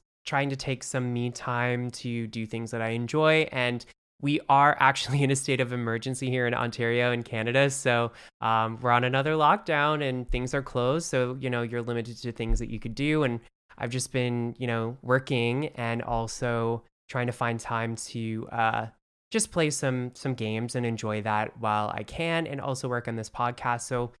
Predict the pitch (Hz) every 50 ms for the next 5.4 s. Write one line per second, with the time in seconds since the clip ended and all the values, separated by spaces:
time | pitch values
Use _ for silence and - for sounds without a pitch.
0 | _ _ _ _ - 139 135 170 175 185 180 175 170 156 156 147 143 131 120 113
1 | 117 131 156 175 - - 139 131 123 123 123 123 123 120 - 131 123 120 117 117
2 | 117 120 120 117 - 139 - _ _ _ _ _ _ _ - 170 196 - 165 151
3 | - 156 147 151 147 - 139 131 143 147 131 127 120 - 131 123 123 123 120 123
4 | 123 - - 120 120 127 151 165 - - 135 123 123 120 120 117 117 123 117 117
5 | 113 120 120 117 117 117 123